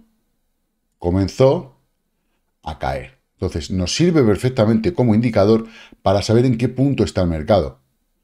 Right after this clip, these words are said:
Y cuando comience a caer, porque está en punto de caída, yo no creo que vaya a pasar de esta resistencia, a no ser que pase algo muy grave y, bueno, pues se abandonen las altcoins y mueran muchas y tal, que yo creo que hasta el próximo ciclo no va a pasar.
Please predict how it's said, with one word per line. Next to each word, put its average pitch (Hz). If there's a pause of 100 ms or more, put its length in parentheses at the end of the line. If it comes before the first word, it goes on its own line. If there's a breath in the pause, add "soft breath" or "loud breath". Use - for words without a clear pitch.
(120)
Y 92
cuando 82
comience 123
a 107
caer, 123 (220)
porque 67
está 92
en 85
punto 85
de 73
caída, 98
yo 80
no 76
creo 78
que 78
vaya 78
a 69
pasar 78
de 76
esta 73
resistencia, 76
a -
no 71
ser 76
que 73
pase 73
algo 71
muy 73
grave 78 (440 loud breath)
y, 85
bueno, 80
pues 76
se 90
abandonen 80
las 73
altcoins 85
y 80
mueran 78
muchas 92
y 80
tal, 98
que 90
yo 76
creo 80
que 80
hasta 78
el 71
próximo 76
ciclo 73
no 76
va 73
a 69
pasar. 117